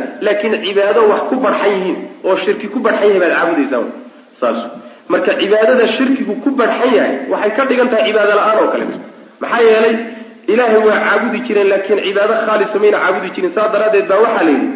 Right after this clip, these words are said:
"Walaa antum caabiduuna maa acbud." Cibaadaba maydaan la imaan. Saasoo kale laga dhigay macna. Arraabicatu, masalada afraad waxa weeye, alxikmatu, xikmadda iyo ujeeddada ku jirta fi irsaali rusuli, rususha soo diritaankooda. Xikmadda loo soo diray rususha maxay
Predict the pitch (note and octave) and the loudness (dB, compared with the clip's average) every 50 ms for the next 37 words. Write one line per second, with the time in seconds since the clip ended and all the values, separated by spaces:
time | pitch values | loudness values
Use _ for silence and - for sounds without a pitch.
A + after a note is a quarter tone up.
0 | - - F#3 A3 A3 A3 A3 A#3 A#3 A3+ A3 G3+ F#3 G#3+ G#3 G3+ F#3 G3+ G#3 G3+ | -4 -2 0 0 2 2 2 2 2 2 0 0 2 0 0 -2 -2 0 0 0
1 | G3 G3+ G3 - - D#4 D#4 - - - - - E3 F3 G3+ G#3 A3 G#3+ G3+ F#3+ | 0 0 0 -2 -2 -4 -6 -10 -12 -14 -8 -4 -2 0 2 2 2 2 2 2
2 | F#3+ E3+ D#3+ D#3 D3+ C3+ A2+ G#2 - - - - - - - - - - _ _ | 2 2 2 2 2 0 0 -2 -6 -8 -12 -14 -18 -20 -20 -20 -20 -20 _ _
3 | _ _ - C#3 C#3 - C3+ - B2 B2 A2+ A2+ A2+ G#2+ G2+ G2+ G2 - - - | _ _ -2 -2 -2 0 -2 -2 0 0 0 0 -2 -2 -4 -6 -8 -10 -12 -14
4 | - - - - - - - - - - - - - - - _ - - - - | -18 -20 -20 -20 -20 -20 -20 -20 -20 -20 -20 -20 -20 -20 -20 _ -20 -8 -4 -2
5 | G#3 A3 A3+ A#3 A#3 C4+ - - - A#3 A3 G#3+ A3+ A3+ A#3+ A#3+ A3+ G#3 - G#3+ | 0 0 2 2 2 2 2 2 0 0 0 0 2 2 2 4 2 2 0 0
6 | G#3 G#3+ A3 A#3+ A#3 A#3+ G#3+ G#3+ - C#3+ C3+ - - B3 C4+ C4+ C4 G#3+ G#3+ G#3 | 0 0 0 0 0 2 2 2 2 2 0 0 -2 -2 -2 -2 -2 -2 -2 -2
7 | A3+ A3+ A3+ - - - - - - G#3+ A3 A#3 A3 A#3 A#3 A3+ A3 G3+ - G#3+ | -2 -4 -6 -8 -10 -14 -10 -6 -6 -6 -4 -2 -2 -2 0 0 0 0 0 0
8 | G3+ G3 G3 - - G#3 G#3+ A#3+ A#3+ G#3+ G3+ - A3+ - - G#3+ - - F#3+ - | 0 -2 -2 -2 -2 -2 0 0 0 0 0 -2 -4 -6 -6 -4 -2 -2 -2 -2
9 | - G#3 F3 F#3 F3+ - A3+ A3+ A3 F#3+ F3+ - G3+ G3+ - E3+ E3 D#3+ D3+ C#3+ | -4 -4 -6 -6 -2 -2 0 2 2 2 2 0 -2 -2 0 0 2 2 2 0
10 | D#3 - - F#3 F#3+ A#3+ B3 B3+ A#3+ F#3+ - G3 F#3 E3 F3 E3 D#3+ - F3+ D3 | 0 -4 -6 -4 -4 -4 -2 -2 -2 -2 0 -2 -2 0 0 -2 0 0 0 0
11 | B2+ A#2 A2 F#2+ - - - - - - - - - - _ - D#3+ F3+ F#3+ G#3+ | 0 -2 -4 -4 -6 -8 -14 -16 -18 -20 -20 -20 -20 -20 _ -10 -10 -6 -2 0
12 | B3 A#3+ A3+ G#3+ A3 A3 A3 A3 G3+ - G3+ G3 F#3+ G3+ G#3 A3+ A3+ A3+ G3 F#3+ | 2 2 4 4 4 4 2 2 2 2 2 2 2 0 -2 -4 -2 -2 0 0
13 | F#3+ | 0